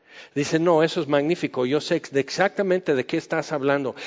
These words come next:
En nuestro, entonces hicieron una presentación en la explanada municipal de ese pueblo.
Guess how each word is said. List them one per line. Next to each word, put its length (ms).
En 260
nuestro, 340
entonces 320
hicieron 400
una 200
presentación 1120
en 120
la 80
explanada 560
municipal 600
de 100
ese 180
pueblo. 460